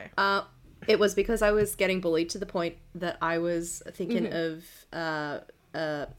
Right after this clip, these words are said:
Speaker 1: not existing anymore.
Speaker 2: Hopping in the kiln.
Speaker 1: Mm. Hopping in the kiln.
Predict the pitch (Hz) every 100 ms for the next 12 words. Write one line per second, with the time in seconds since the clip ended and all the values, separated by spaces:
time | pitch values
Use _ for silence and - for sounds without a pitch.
0 | - - - 190 214 214 - 180 175 -
1 | - 143 - 165 156 139 196 196 202 190
2 | 190 - 180 170 165 185 180 175 - -
3 | - - - 247 277 262 233 202 151 143
4 | 180